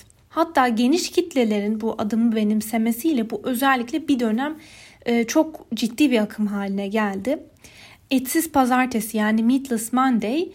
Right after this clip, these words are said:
iki bin üç yılında A B D'de ortaya çıkan uluslararası bir akım. Biz şöyle tanımlayalım.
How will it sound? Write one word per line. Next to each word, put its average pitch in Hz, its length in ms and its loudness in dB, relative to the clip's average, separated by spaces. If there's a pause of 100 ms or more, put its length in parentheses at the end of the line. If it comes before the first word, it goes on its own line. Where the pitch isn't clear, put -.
(220)
iki 262 280 -2
bin 302 100 4
üç 359 260 2
yılında 214 500 0 (320)
A 254 220 4
B 233 180 2
D'de 214 420 0 (120)
ortaya 269 420 2
çıkan 302 400 -4
uluslararası 262 600 0
bir 262 220 -2
akım. 214 280 -12 (720)
Biz 330 180 6
şöyle 349 300 6
tanımlayalım. 220 800 0